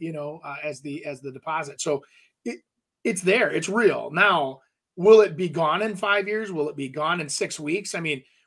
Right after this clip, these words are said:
with having so many different companies that are out there, and I get the concepts of it, I really do, but somebody that has legitimacy is gonna have to stand behind it and guarantee it. And I don't know if anybody has the size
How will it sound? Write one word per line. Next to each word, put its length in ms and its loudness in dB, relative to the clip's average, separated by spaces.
with 120 -4
having 240 0
so 120 -4
many 140 -2
different 320 -4
companies 380 -6
that 80 -6
are 100 -2
out 160 -2
there, 140 -6
and 80 -10
I 80 -8
get 240 0
the 80 -2
concepts 540 -4
of 140 -12
it, 100 -12
I 40 -4
really 300 4
do, 340 -4
but 140 -4
somebody 500 -2
that 160 -2
has 300 -4
legitimacy 640 -2
is 100 -8
gonna 140 -10
have 160 -6
to 80 -14
stand 340 -6
behind 340 -6
it 140 -2
and 160 -8
guarantee 460 -8
it. 80 -12
And 80 2
I 40 6
don't 120 4
know 100 6
if 80 -2
anybody 300 2
has 360 -4
the 120 -12
size 760 -6